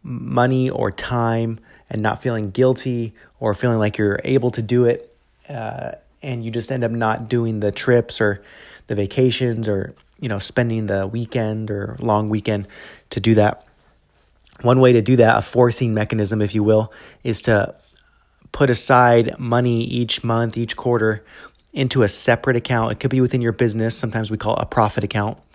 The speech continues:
And if you want, you can even put two percent, three percent, five percent, whatever percentage you want to start with.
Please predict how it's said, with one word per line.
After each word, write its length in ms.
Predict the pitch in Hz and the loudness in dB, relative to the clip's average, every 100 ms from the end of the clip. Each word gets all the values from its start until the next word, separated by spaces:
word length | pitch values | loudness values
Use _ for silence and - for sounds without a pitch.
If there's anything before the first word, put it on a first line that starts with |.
| - _ - | -20 _ -12
And 320 | 104 104 104 | -6 -4 -4
if 180 | 117 - | -6 -6
you 60 | 113 | -4
want, 260 | 110 117 | -2 -2
you 100 | 117 | -2
can 260 | 107 - 113 | -4 -4 -4
even 160 | 110 101 | -4 -4
put 240 | 120 113 - - _ - | -2 -4 -6 -20 _ -14
two 180 | - 139 | -4 -2
percent, 520 | 139 127 - 120 117 | 0 -2 0 0 0
three 140 | - 120 | -2 -4
percent, 360 | 120 127 117 | -4 -4 -4
five 180 | 110 113 | -2 -2
percent, 260 | 120 127 117 | -2 -6 0
whatever 260 | 123 139 | 2 2
percentage 720 | 143 117 - 123 117 107 - | 2 -2 0 0 2 0 -2
you 80 | 113 | -4
want 400 | 110 113 107 110 | -2 0 -2 -4
to 60 | 113 | -6
start 280 | - 117 110 | 0 0 2
with. 300 | 104 104 | 0 -2